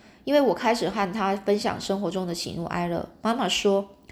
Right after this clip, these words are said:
以前听人家说生女儿很好，我都没有感觉，现在真的觉得有女儿真好，我听了好感恩。当我用感恩与祝福的念头面对生活中的种种事情，再也不会觉得别人对不起我，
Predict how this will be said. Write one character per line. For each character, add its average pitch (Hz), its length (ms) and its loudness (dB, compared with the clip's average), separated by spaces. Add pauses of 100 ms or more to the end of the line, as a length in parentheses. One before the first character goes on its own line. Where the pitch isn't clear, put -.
(340)
以 214 80 0
前 220 200 2
听 262 160 0
人 214 120 2
家 226 160 2
说 214 280 4
生 214 260 -2
女 160 140 -4
儿 143 120 0
很 175 220 -4
好， - 320 -8 (140)
我 165 80 -4
都 208 120 4
没 196 120 0
有 190 120 0
感 196 220 -2
觉， - 320 -6 (240)
现 240 180 0
在 214 80 4
真 220 200 0
的 196 80 0
觉 180 160 0
得 175 80 4
有 175 160 2
女 170 180 -4
儿 - 60 -6
真 - 200 -4
好， - 280 -8 (300)
我 180 100 2
听 226 160 -2
了 208 80 2
好 196 160 0
感 170 220 0
恩。 185 300 -4 (760)
当 277 220 4
我 180 100 6
用 196 180 2
感 156 240 0
恩 185 240 -6 (300)
与 175 140 -2
祝 254 240 0
福 185 160 0
的 170 100 0
念 185 240 -2
头 151 320 -4
面 208 140 0
对 196 120 0
生 233 240 0
活 208 140 2
中 185 200 -2
的 175 100 -4
种 170 220 -2
种 190 200 0
事 - 180 -2
情， 156 400 -6 (380)
再 262 180 0
也 196 80 2
不 180 220 -2
会 202 100 2
觉 170 240 -2
得 160 240 -2
别 170 240 0
人 165 160 -4
对 208 140 2
不 214 80 -4
起 - 260 -4
我， 156 360 -4